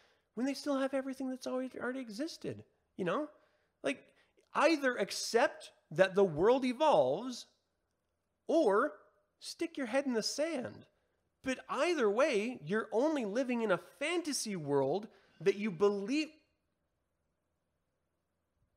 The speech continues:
Did you hear that? That sounded like something broke.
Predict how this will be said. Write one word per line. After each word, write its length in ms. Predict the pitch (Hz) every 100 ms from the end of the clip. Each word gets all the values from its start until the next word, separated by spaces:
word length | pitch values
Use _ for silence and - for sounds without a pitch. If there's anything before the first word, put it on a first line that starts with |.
| _ _ _ _ _
Did 120 | - 113
you 100 | 285
hear 160 | 359 381
that? 100 | 381 320 _ _ _ _ _ _ _ _ _ _ _ _ _ _ _ _ _ _ _ _ _ _ _ _
That 100 | 160
sounded 240 | - 208 147
like 80 | 113
something 240 | 123 101
broke. 340 | 107 160 110